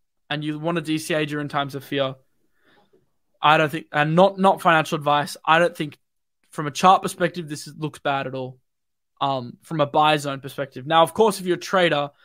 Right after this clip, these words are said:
you're freaking worried. It's gonna probably go lower. And I don't think it's going that low to a dollar, by the way. It could, but I doubt it.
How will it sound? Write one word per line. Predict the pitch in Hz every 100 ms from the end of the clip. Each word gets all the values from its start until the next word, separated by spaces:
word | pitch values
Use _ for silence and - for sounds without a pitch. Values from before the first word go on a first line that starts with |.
| _ _
you're | 156 143
freaking | - 185 180 156
worried. | 151 147 139 147
It's | -
gonna | 160 151 143 - _ _ _ _ -
probably | 170 151 147 139 131 _ _ _
go | 156 147
lower. | 147 139 - _ _ -
And | 165
I | 180
don't |
think | 180 165
it's | -
going | 143 135
that | 131 -
low | 117 117
to | -
a | -
dollar, | - 71 82
by | 80
the | 78
way. | 80 165 -
It | 196
could, | 202 233 156
but | 143 - _
I | 143
doubt | 139 127
it. | 135